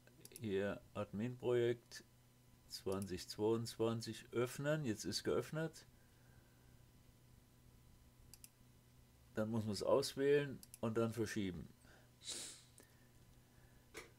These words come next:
Bohrerschleifvorrichtung. Verschieben.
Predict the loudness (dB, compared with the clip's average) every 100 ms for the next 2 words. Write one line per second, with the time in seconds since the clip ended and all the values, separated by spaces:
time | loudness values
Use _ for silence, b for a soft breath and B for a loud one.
0 | -20 -20 -20 -14 4 6 8 6 2 6
1 | 8 8 8 6 8 4 4 6 8 6
2 | 2 -4 B B B B B B B B
3 | B B B -18 -4 -4 -2 -2 0 -2
4 | -4 -6